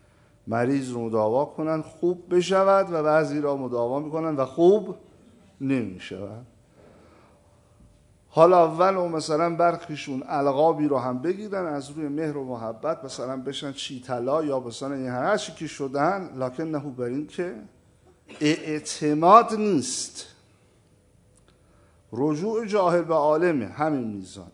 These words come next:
این که منتج به نتیجه بشود، دست خداست. اما او رو من باید حائز، در واقع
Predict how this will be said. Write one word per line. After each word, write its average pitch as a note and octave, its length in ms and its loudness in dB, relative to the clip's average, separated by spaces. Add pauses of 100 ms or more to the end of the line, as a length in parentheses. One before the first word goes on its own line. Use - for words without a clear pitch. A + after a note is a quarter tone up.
این A#3 300 -6
که G#3 80 -4
منتج F#3 420 0
به F3 120 -4
نتیجه D#3 420 -4
بشود، F3 580 -2
دست D#3 300 -4
خداست. F2 680 -18 (1400)
اما G3+ 420 -4
او G#3 160 -2
رو A#3+ 160 4
من G#3 420 0
باید E3 560 4
حائز، C#3+ 680 0
در C3 420 -4
واقع B2+ 680 -4